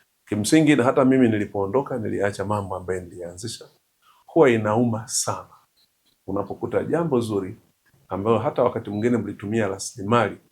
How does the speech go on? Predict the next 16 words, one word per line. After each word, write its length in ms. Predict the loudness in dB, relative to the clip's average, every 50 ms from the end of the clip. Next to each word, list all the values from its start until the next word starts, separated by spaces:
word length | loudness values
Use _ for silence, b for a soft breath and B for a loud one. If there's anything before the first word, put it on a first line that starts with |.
| _ _ _ _ _
kulianzisha, 760 | -8 -6 -4 -2 -2 -4 -4 -4 -4 -4 -6 -6 -12 -16
kwa 120 | -20 -20 -18
sababu 480 | -8 -2 0 0 0 0 -4 -12 -16 _ _ B B B B B B B 2
mambo 240 | 2 4 4 4
ya 60 | 2 2
serikali 640 | 2 -4 -4 -2 0 2 2 2 0 -2 -6 -10 _
haliwezi 400 | -10 -6 -2 0 0 0 0 -2
kuanza 400 | 0 2 2 2 2 2 0 2
bila 240 | 2 2 2 2 0
rasilimali. 540 | -2 -8 -12 -14 -14 -16 -16 -16 -16 -18 _ _ _ _ _ _ _ _ _ _ _ _ _ _ _ _ _ _ _
Halafu 400 | -2 2 2 2 2 -2 -6 -4
baadaye 320 | -2 -2 2 6 6 6 6
unaondoka, 720 | 6 4 4 4 4 4 2 2 0 0 -6 -8 -8 -8 _ -14
unakuta 380 | -12 -12 -10 -10 -6 -4 -2
wenzako 440 | -4 -2 -2 -2 -4 -4 -4 -6 -8
hawajaliendeleza. 1900 | -4 -4 -4 -4 -2 -2 -2 -4 -4 -4 -10 _ _ _ _ _ _ _ _ _ _ _ -4 0 0 2 0 0 0 -2 -2 0 -2 -4 -4 -8 -12 -18